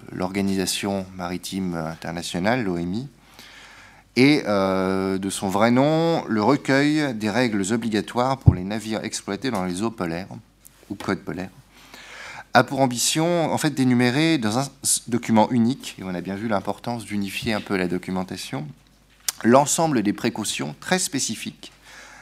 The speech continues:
à prendre dans des mers qui sont et dangereuses et mal cartographiées. Et, euh, ces mesures donc, concernent aussi bien la sécurité de la navigation,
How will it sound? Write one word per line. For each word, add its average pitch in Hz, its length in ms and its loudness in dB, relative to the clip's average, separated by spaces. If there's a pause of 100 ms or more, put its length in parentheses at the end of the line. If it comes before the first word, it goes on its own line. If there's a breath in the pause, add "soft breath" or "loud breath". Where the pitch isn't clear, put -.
(160 loud breath)
à 107 100 4
prendre 110 540 2
dans 98 240 -2 (560)
des 104 140 0
mers 131 260 4
qui 113 140 -8
sont - 280 0 (340)
et 139 60 6
dangereuses 117 560 0 (320)
et 131 80 4
mal 123 220 6
cartographiées. 98 680 -4 (1080 loud breath)
Et, 104 240 2
euh, 92 260 4
ces 90 160 -2
mesures 101 300 2
donc, 92 100 -2
concernent 101 420 0
aussi 104 220 -6
bien 110 480 2
la 90 140 -6
sécurité 98 640 -4
de 92 60 -4
la 87 80 0
navigation, 135 1000 -2